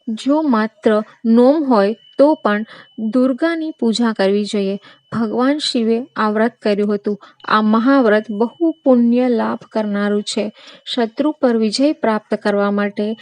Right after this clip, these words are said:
રાજાએ આ વ્રત કરવું જોઈએ. તેણે જપ હોમ પછી કુમારિકાને ભોજન કરાવવું જોઈએ. આ વ્રતમાં દેવીના પૂજન વગેરે કાર્યોમાં પ્રયુક્ત થનારો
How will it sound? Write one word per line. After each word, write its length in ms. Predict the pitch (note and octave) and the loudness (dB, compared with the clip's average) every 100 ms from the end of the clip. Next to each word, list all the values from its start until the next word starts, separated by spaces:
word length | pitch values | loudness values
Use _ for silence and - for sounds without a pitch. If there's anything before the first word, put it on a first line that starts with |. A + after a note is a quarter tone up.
| - - | -14 -4
રાજાએ 580 | G#3+ G3+ G#3 C4 C4+ C#4 | 0 0 2 4 4 4
આ 240 | G3+ A3 | 2 0
વ્રત 260 | G#3 G#3 A3+ _ - - | 0 -2 -4 _ -18 -4
કરવું 380 | G#3+ G3+ G#3+ | -2 0 -2
જોઈએ. 380 | G#3 A3+ G3 F#3+ G3 - - _ _ _ G#3+ - _ _ _ - | -4 -2 -2 -2 -6 -14 -20 _ _ _ -20 -20 _ _ _ 4
તેણે 280 | B3+ G#3 G3 - G#3 | 4 4 -2 -6 -10
જપ 340 | F#3 G#3+ C#4 C#4+ | -6 0 0 0
હોમ 400 | - A#3 G#3+ G#3+ | -4 -2 0 -2
પછી 480 | A3 - A#3 - A3 - - - | -2 -2 -2 -2 -6 -8 -20 -2
કુમારિકાને 760 | A#3 A3 G3+ G3+ G#3 G3+ G3+ A#3 | 2 2 2 2 0 -2 -2 -2
ભોજન 500 | A3+ A3 G#3 A3 A#3+ | 0 0 0 0 -2
કરાવવું 480 | A#3 G3+ F#3+ F#3+ G3+ | 0 0 0 0 -2
જોઈએ. 300 | G#3+ G3 G#3 - - - - | -2 -4 -4 -10 -20 -20 -6
આ 180 | - C#4+ | 0 0
વ્રતમાં 640 | C#4 G#3+ - G#3 G#3 A3 | 0 -2 -4 -6 -4 -4
દેવીના 480 | G3+ A#3 C4 D#4+ D4 | 0 0 0 -2 -2
પૂજન 500 | C#4 - A#3 A3 G#3+ | -4 -2 -2 -2 -4
વગેરે 440 | G#3+ A3 G#3 C4 C#4+ | -2 -2 0 2 0
કાર્યોમાં 640 | - G#3 G3 G3+ G3+ G#3+ - - _ - | -2 -2 0 -2 -4 -6 -10 -20 _ -2
પ્રયુક્ત 440 | G#3+ A3+ C#4 - | 2 2 0 -2
થનારો 600 | D#4+ - A#3+ G#3 G3 G3+ | -4 0 0 0 0 2